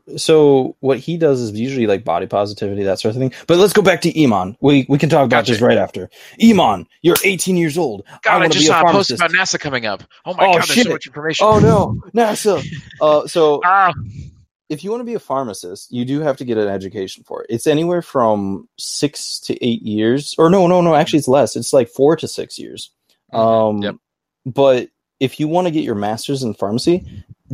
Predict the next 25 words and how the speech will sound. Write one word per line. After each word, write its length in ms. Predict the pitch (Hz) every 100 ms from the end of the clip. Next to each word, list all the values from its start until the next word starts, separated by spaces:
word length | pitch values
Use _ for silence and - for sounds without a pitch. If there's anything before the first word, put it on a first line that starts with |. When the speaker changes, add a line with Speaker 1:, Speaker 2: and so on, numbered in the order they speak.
| 120
Speaker 1:
do 220 | 151 160
that 360 | 131 123 170 - -
and 160 | 131
go 260 | 135 147 160
and 200 | 139 120
get 200 | 123 - 120
a 600 | 117 110 107 101 104 - _ _ _
minor 560 | 107 110 120 143 170 170
or 340 | 120 117 104
another 300 | 104 120 147
major 480 | 123 135 147 104 95
in 180 | 95 104
business, 520 | 98 113 98 - - _ _ -
and 160 | 117 123
you 120 | 151
will 140 | 165
make 240 | 151 131 -
so 380 | - - 143 147
much 280 | 135 131 -
money. 260 | 110 - -
I'm 100 | 110
not 120 | 127
even 180 | 131 131
joking. 460 | 127 117 - - -
Like, 280 | 123 107